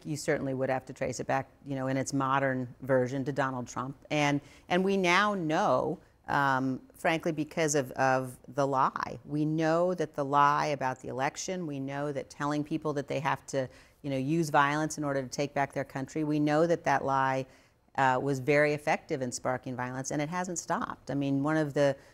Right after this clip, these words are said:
one of the issues that I, again, I hope will come up at the speakers forum tomorrow night is the question that Ken Buck keeps asking is,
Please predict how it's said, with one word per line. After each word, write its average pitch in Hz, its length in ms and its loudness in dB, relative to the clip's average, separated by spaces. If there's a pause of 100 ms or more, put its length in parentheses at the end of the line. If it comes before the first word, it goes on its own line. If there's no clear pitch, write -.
(100)
one 180 120 2
of 190 80 4
the 175 160 6
issues 165 480 0
that 147 260 0
I, 131 300 2
again, 156 320 0
I 139 80 -2
hope 147 280 -4
will 143 80 -4
come 147 200 -4
up 139 140 -4
at 139 100 -6
the 135 120 -6
speakers 143 540 -4
forum 139 340 -4
tomorrow 139 380 -2
night 156 320 0
is 135 220 -2
the - 80 -4
question 139 320 -2
that - 80 -8
Ken 143 180 -2
Buck 135 320 2
keeps 156 240 -4
asking 131 500 0
is, 127 260 -4